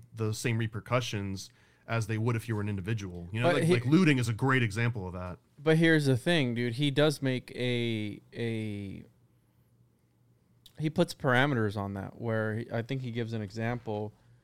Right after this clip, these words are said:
Speaker 2: or I think it was the person that was giving the lecture that gave an example of, like, if there's this,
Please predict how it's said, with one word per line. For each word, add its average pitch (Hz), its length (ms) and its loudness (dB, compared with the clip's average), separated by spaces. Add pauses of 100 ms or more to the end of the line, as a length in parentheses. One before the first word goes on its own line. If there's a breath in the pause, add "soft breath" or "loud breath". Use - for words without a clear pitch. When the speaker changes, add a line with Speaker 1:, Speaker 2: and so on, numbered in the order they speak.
(200 soft breath)
Speaker 2:
or 113 80 -2
I 113 60 4
think 120 180 -2
it - 20 0
was 113 140 0
the 110 100 -4
person 117 280 -4
that 110 80 -2
was 104 120 -6
giving 110 180 -4
the 101 80 -4
lecture 113 300 -4
that 104 100 -6
gave 104 160 -6
an 101 80 -6
example 101 580 -8
of, 101 100 -10
like, 101 240 -6 (380 soft breath)
if 113 120 0
there's 120 280 2
this, 113 400 -2